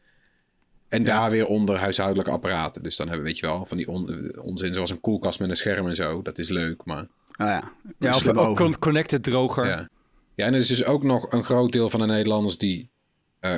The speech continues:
Speaker 1: geen slim apparaat heeft. En, eh, het grote merendeel daarvan, zevenenzeventig procent, geeft als behoefte dat ze daar gewoon geen, eh, of als reden dat ze er geen behoefte aan hebben.
Speaker 2: Mhm.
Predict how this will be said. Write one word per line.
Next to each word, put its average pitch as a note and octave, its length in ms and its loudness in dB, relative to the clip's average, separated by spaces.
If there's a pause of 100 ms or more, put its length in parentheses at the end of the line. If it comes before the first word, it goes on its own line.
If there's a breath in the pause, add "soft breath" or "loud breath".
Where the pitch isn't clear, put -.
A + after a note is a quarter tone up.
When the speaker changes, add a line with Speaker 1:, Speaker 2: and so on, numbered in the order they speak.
(220)
Speaker 1:
geen G#2 440 0
slim D3 220 2
apparaat C3+ 380 2
heeft. B2+ 380 2
En, A2 280 2
eh, G2 520 2 (240)
het F#2+ 100 -4
grote A#2 260 0
merendeel C3 380 4
daarvan, B2+ 260 4
zevenenzeventig A#2+ 680 2
procent, A#2 380 0
geeft A#2 240 0
als G#2 140 0
behoefte G2+ 320 0
dat G2+ 140 0
ze - 60 -2
daar F#2+ 120 -2
gewoon F2+ 380 -2 (220)
geen, F2+ 420 -2
eh, - 240 -6
of G2 120 -4
als G2+ 120 0
reden F#2+ 240 2
dat G2+ 100 0
ze - 100 -2
er - 60 -2
geen F2+ 160 0
behoefte B2 320 2
aan A2 140 2
hebben. F#2 320 0 (360 loud breath)
Speaker 2:
Mhm. B2 240 2